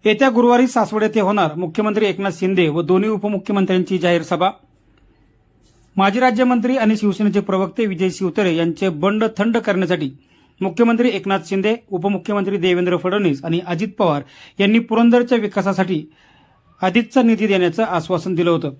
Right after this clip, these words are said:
याबाबत सासवड येथील पालखी मैदानावर सभा घेऊन पुरंदरच्या जनतेसमोर ही गोष्ट सांगण्याची अट शिवतारे यांनी घातली होती.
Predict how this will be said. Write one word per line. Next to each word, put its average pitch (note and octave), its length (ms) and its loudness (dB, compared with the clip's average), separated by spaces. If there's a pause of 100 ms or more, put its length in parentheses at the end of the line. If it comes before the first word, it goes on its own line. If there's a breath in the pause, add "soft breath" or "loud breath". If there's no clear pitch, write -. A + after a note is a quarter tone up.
(220)
याबाबत F#3 520 0
सासवड F#3 400 -2
येथील G3+ 220 -2
पालखी G3 500 -2 (320 loud breath)
मैदानावर G3 580 2
सभा G3+ 360 0
घेऊन F3+ 280 2 (460 soft breath)
पुरंदरच्या A#3 500 4
जनतेसमोर G#3 560 0
ही F#3 140 0
गोष्ट G3+ 300 -2
सांगण्याची F#3 560 -2
अट G3 220 2
शिवतारे G3+ 440 0
यांनी F#3 200 0
घातली E3+ 240 -2
होती. D3 280 -6